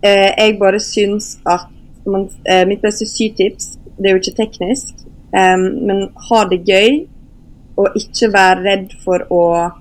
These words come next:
overdrive, eh, eller bare gjøre det du vil med et plagg. Bare kjør på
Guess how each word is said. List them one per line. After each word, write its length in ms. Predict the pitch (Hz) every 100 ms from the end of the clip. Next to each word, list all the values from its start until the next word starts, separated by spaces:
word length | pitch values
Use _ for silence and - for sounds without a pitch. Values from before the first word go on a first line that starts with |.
| - - - - -
overdrive, 840 | 214 208 190 170 170 170 160 165 202 311 - - -
eh, 440 | 180 175 175 170 170 -
eller 280 | 180 175 170
bare 280 | 175 180 180 175 - - - - - - - -
gjøre 400 | 180 185 180 185
det 180 | 185 180
du 100 | 175
vil 220 | 170 175
med 180 | 170 165
et 120 | 170
plagg. 240 | - 165 196 - - - - -
Bare 280 | - 214 220 220 - - -
kjør 340 | - 233 185 -
på 160 | 190